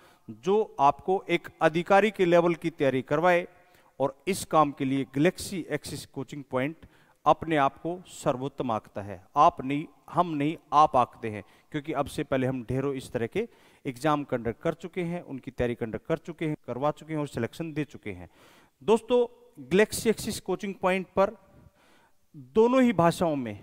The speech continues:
हिंदी में भी और आपका इंग्लिश में भी, दोनों ही भाषाओं में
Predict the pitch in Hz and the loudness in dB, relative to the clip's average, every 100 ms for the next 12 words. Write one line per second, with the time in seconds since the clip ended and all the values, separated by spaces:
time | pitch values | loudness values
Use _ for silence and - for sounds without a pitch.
0 | - _ _ _ - 175 190 190 240 240 | -18 _ _ _ -6 -2 -2 0 2 6
1 | 254 269 269 - - - - - _ _ | 6 4 0 -4 -18 -20 -20 -20 _ _
2 | _ _ _ - 247 262 208 - - - | _ _ _ 6 10 10 10 2 -18 -20
3 | _ _ _ _ _ _ _ - 214 - | _ _ _ _ _ _ _ 6 6 6
4 | 247 254 - - 226 247 254 - 220 202 | 4 4 2 -2 0 4 2 2 -2 -2
5 | 170 131 - - - - _ _ _ _ | -2 -6 -8 -18 -20 -20 _ _ _ _
6 | _ 160 139 147 233 254 269 262 254 180 | _ -20 -8 2 2 4 4 4 2 4
7 | 196 - 220 220 208 214 | 4 6 2 2 0 -2